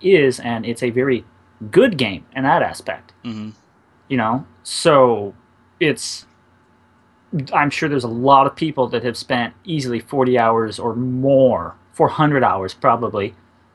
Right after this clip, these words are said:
Speaker 2: Yeah.
Speaker 1: I mean,
Speaker 2: I believe that.
Speaker 1: I, I, I guess you could do that, yeah. That'd be insane, but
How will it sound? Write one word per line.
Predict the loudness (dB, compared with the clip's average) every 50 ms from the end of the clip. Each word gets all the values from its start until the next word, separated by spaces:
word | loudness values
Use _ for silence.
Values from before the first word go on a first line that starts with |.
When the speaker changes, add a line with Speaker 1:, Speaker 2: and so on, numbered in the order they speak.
| _ _ _ _ _ _ _ _ -18
Speaker 2:
Yeah. | -16 -16 -16 -16 -10
Speaker 1:
I | -6 -6
mean, | -6 -6 -8 _ _ _ _ _ _ -16
Speaker 2:
I | -14
believe | -14 -14 -14
that. | -12 -12 -12 -14 -14 _ _ _ _ _ _ _
Speaker 1:
I, | -8 -8 -4 -2
I, | -2 -2 -2
I | -2
guess | -4 -4 -6 -6
you | -8 -12
could | -12 -6
do | -4 -2
that, | -2 -2 -2
yeah. | -2 -2 -4 -4 -6 -8 _ _
That'd | -6 -4
be | -4 -4 -6 -6 -10 -14 _ _
insane, | -14 -12 -12 -10 -6 -4 -2 -2 -2 -2 -4
but | -4 -4 -4 -6 -8